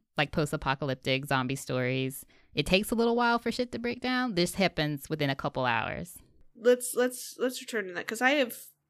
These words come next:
Speaker 2: some theories. That's, this is one of the few things where I'm going to kind of put forward my predictions, um, in the end around that. Um, so Sarah is shot fatally.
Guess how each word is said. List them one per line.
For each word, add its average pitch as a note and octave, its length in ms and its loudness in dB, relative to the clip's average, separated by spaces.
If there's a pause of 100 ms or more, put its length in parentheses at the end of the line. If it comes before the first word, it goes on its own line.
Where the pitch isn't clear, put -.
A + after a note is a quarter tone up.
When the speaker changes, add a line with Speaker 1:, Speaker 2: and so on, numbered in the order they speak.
(300)
Speaker 2:
some A3 200 -8
theories. - 480 -8
That's, B3 420 4 (440)
this B3+ 240 -2
is C#4 160 -6
one C4+ 140 -2
of A3+ 80 -2
the G#3+ 80 -2
few A3 220 -6
things G#3 440 -6 (100)
where F3+ 200 -4
I'm G3 200 0
going G3 260 -8
to F#3 380 -10 (640)
kind G3 220 -4
of - 240 -8
put - 240 -6
forward F#3+ 320 -2
my F3+ 200 -6
predictions, D4 800 -6 (600)
um, F#3+ 420 0
in - 140 -4
the F#3 140 -6
end F3 160 -4
around F3 360 -4
that. D#3+ 240 -4 (440)
Um, A3 300 -2
so G#3+ 440 -2 (1040)
Sarah A#3+ 420 -4
is A#3+ 80 -4
shot - 280 -6
fatally. - 440 -12